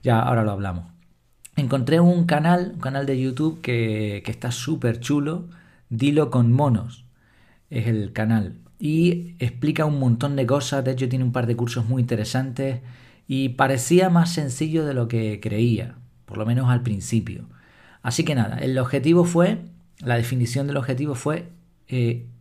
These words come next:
hacer un dibujo por cada post, por cada artículo o por ca-, por cada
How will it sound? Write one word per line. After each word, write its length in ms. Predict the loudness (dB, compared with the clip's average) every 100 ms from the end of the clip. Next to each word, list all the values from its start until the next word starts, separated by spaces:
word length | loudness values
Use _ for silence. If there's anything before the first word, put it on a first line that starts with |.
| -6
hacer 280 | -4 2 2
un 120 | 2
dibujo 520 | 2 2 2 -2 -2
por 160 | -2 0
cada 420 | 0 0 -2 -8 -20 _ _
post, 420 | 2 2 2 -12
por 140 | -10 -4
cada 180 | -2 -2
artículo 480 | 0 0 0 -2 -2
o 80 |
por 160 | -2 -4
ca-, 220 | -4 -4
por 140 | -6 -2
cada 460 | 0 2 0 -4